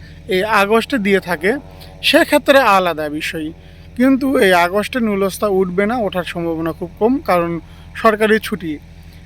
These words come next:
আহ, অনেকেই ছুটিতে যায় পনেরো দিন, বিশ দিন, এক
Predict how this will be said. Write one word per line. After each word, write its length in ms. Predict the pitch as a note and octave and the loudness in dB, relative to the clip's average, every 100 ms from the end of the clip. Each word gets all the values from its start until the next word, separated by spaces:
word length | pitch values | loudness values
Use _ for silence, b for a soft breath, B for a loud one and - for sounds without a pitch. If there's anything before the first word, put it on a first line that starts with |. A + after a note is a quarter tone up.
| - | -12
আহ, 300 | G3+ F3+ F3+ | -4 -2 0
অনেকেই 440 | B3+ B3+ B3 C4 B3+ | 2 2 2 0 0
ছুটিতে 580 | - G#3+ G3 F3+ G3+ E3 | -2 -4 -2 -2 -2 0
যায় 200 | D#3+ D#3+ F#3 | -2 -2 -4
পনেরো 300 | F#3 F3+ E3+ | 0 0 0
দিন, 260 | F3 E3+ | -2 -2
বিশ 400 | E3+ E3 F3 D#3+ | -6 -4 -2 -2
দিন, 260 | D#3 E3 D#3+ - | -2 -2 -6 -4
এক 160 | F3+ | -4